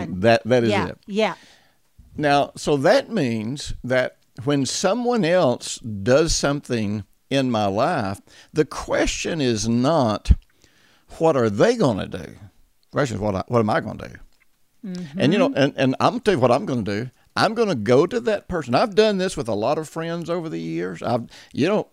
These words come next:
Speaker 1: when Brenda and I have gone through some incredibly challenging situations, I've done
Speaker 2: Mm-hmm.
Speaker 1: this. I'm gonna
Speaker 2: Mm-hmm.
Speaker 1: go to the other person and say, You know what? I love you and I care about you, but, but, but I, I can't, I really am not willing to live in this.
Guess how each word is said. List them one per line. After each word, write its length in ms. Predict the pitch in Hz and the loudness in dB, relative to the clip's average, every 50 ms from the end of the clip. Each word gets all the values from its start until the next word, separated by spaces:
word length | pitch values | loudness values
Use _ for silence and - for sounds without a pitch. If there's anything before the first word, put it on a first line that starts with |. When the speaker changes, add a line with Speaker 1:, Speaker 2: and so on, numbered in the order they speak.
| _ _ _ | _ _ _
Speaker 1:
when 300 | 101 98 107 110 110 104 | -12 -6 -2 -2 0 0
Brenda 240 | 92 87 123 143 196 | 2 2 0 0 0
and 100 | 214 185 | 0 0
I 60 | 165 | 2
have 160 | 143 131 110 98 | 2 2 0 0
gone 240 | 110 113 120 120 | -2 -2 -2 -2
through 160 | 113 131 123 117 | -4 -4 -6 -6
some 160 | - 110 101 | -6 -8 -8
incredibly 560 | 92 - - - - 120 120 131 127 151 156 | -10 -10 -6 -2 0 0 0 0 0 -2 -4
challenging 640 | 135 - - 156 165 170 170 180 185 151 175 170 160 | -2 -2 0 0 0 0 0 -2 -4 -6 -6 -6 -6
situations, 800 | - 190 180 - 180 170 170 190 - 269 - 110 104 - - - - | -6 -6 -6 -4 -4 -2 -2 -2 -2 -4 -6 -8 -8 -10 -12 -12 -8
I've 180 | - 107 104 220 | -6 -4 -2 -2
done 180 | - 104 - 101 | 0 -2 -2 -2
Speaker 2:
Mm-hmm. 80 | 98 | -4
Speaker 1:
this. 120 | 104 92 - - - - - - - | -6 -8 -12 -18 -20 -20 -20 -6 -2
I'm 160 | - 139 202 | 0 0 2
gonna 60 | 254 | 2
Speaker 2:
Mm-hmm. 40 | 220 | 2
Speaker 1:
go 60 | 180 | 2
to 40 | 151 | 2
the 120 | 131 143 147 | 2 2 0
other 80 | 131 | 0
person 320 | - 156 160 170 151 127 117 | 0 0 0 0 0 -2 -4
and 60 | 107 | -4
say, 140 | 123 120 117 | -2 -2 0
You 80 | 131 123 | 0 -2
know 60 | 175 | -2
what? 140 | 165 170 165 | 0 0 0
I 80 | 175 | 0
love 300 | 170 143 135 156 165 143 | 0 0 0 0 0 0
you 80 | 160 151 | 0 -2
and 80 | 135 | 0
I 80 | 139 139 | -2 -2
care 240 | 135 - 147 143 139 | -2 -2 -2 -2 -2
about 300 | 123 113 117 110 - - | 0 0 -2 -2 -2 -4
you, 140 | 117 113 98 | -4 -4 -4
but, 160 | 95 95 - _ _ - - - _ _ - | -4 -8 -10 _ _ -20 -20 -20 _ _ -10
but, 200 | - 107 104 - - | -6 -6 -6 -6 -6
but 160 | 104 104 101 85 | -4 -4 -2 0
I, 180 | 104 135 - - - | 0 0 -2 -2 -4
I 80 | - - | -8 -2
can't, 280 | - - 165 151 - - - | 0 2 2 2 0 -2 -2
I 240 | 113 127 151 151 | 0 0 2 0
really 520 | 143 131 113 113 131 143 127 117 113 107 - - - - - _ _ _ _ - | 0 -2 -2 -2 -2 0 0 0 -2 -4 -6 -10 -16 -20 -20 _ _ _ _ -6
am 160 | 117 110 107 | -4 -2 -2
not 180 | 113 120 - - | -2 -2 -2 -2
willing 360 | 117 117 123 123 117 107 95 | -2 -2 0 0 0 0 0
to 100 | - 110 | 0 0
live 260 | 101 104 113 110 95 | 0 0 -2 -2 -2
in 140 | 110 104 95 | -4 -4 -6
this. 380 | 90 - - - - - - | -6 -8 -8 -8 -10 -10 -10